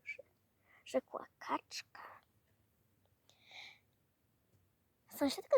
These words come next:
powiedziała jej: "Dobrze, to, to czekaj, aż się to piskle wykróluje i przekonaj się, że, że to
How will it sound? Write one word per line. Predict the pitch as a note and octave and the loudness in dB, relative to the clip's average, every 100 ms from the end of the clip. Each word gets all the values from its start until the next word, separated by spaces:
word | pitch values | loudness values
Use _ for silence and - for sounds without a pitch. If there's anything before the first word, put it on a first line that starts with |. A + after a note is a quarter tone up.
| - | 6
powiedziała | D#4 C4 G3+ F3 | -6 -6 -2 0
jej: | C#3+ C4 _ _ | -2 -4 _ _
"Dobrze, | F#4+ G#4+ G#4 G#4 D#4 C4+ - - _ _ _ _ | 12 12 12 12 12 6 0 -4 _ _ _ _
to, | - G4+ - _ _ | 12 12 12 _ _
to | - G4+ F#4 F4+ _ | 12 12 12 12 _
czekaj, | - A#4+ - F#4+ E4+ | 12 12 12 12 12
aż | D#4 E4+ | 12 10
się | - F4+ | 8 6
to | - G3+ - - - - | 8 8 8 2 -12 2
piskle | F4+ G4+ - F4+ E4 | 8 8 12 12 12
wykróluje | C#4+ - G#4 A4+ G4+ G4 F4+ F#4+ G#4 C4+ A3+ | 12 12 12 12 12 12 12 12 12 12 10
i | - - | 10 0
przekonaj | - - C#4+ - G#4 F#4+ C4+ | 8 10 10 12 12 12 12
się, | - - D3+ - - F5+ F5 F#5+ C#5+ | 12 8 6 6 2 6 10 10 8
że, | E4+ D#4+ E4+ - _ _ _ C4+ | 8 12 12 12 _ _ _ 12
że | F4 - - | 12 12 2
to | - G#4+ | 12 12